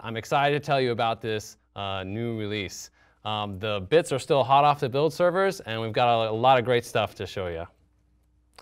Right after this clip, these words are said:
Here's a set of features that I'm gonna be showing you today. Uh, first of all, it's a lot easier to get started faster with A S P dot net Core,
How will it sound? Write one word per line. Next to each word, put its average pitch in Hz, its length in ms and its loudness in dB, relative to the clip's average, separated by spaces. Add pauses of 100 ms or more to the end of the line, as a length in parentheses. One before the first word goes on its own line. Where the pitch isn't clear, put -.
(320)
Here's 196 240 2
a 190 60 0
set 185 180 6
of - 80 2
features 175 320 2
that 160 140 4
I'm 139 100 2
gonna 135 160 0
be 120 100 0
showing 127 380 -2
you 117 80 -4
today. 110 440 -2 (360)
Uh, 110 460 2
first 190 320 2
of 131 100 2
all, 120 320 6
it's 175 200 0
a 113 120 2
lot 170 540 6
easier 143 480 0
to 120 80 -4
get 147 260 2
started 127 400 2
faster 120 640 0
with 95 300 -6
A 120 140 0
S 123 120 -6
P 123 100 -6
dot 110 140 -4
net 101 220 -8
Core, 98 400 -2